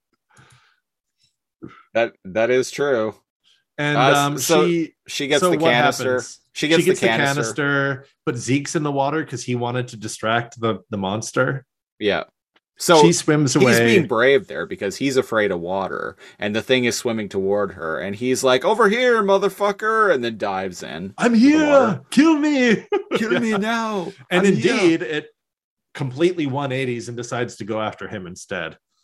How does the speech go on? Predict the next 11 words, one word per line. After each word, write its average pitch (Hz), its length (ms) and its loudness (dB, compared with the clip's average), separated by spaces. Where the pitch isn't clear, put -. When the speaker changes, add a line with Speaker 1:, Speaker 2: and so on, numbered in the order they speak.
Speaker 2:
I 117 80 -4
guess 143 180 -4
it 180 100 -2
wants 160 300 -8
to 131 320 -6
Speaker 1:
Uh, 82 420 -4
Speaker 2:
it 131 80 -6
likes 127 320 -4
Speaker 1:
I - 40 -10
Speaker 2:
killing 131 320 -6
boys 123 520 -8